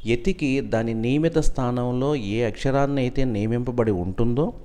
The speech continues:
దాన్ని మనం యతి మైత్రి,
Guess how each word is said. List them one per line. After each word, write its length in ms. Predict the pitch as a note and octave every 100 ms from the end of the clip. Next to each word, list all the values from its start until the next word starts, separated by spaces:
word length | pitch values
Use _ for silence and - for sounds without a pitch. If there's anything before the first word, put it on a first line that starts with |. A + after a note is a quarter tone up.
| - - -
దాన్ని 240 | F#2 B2+ C#3
మనం 260 | A#2+ A#2+ -
యతి 280 | G#2 - D3+ - - - - - - -
మైత్రి, 600 | G2+ A2 G#2 - - B2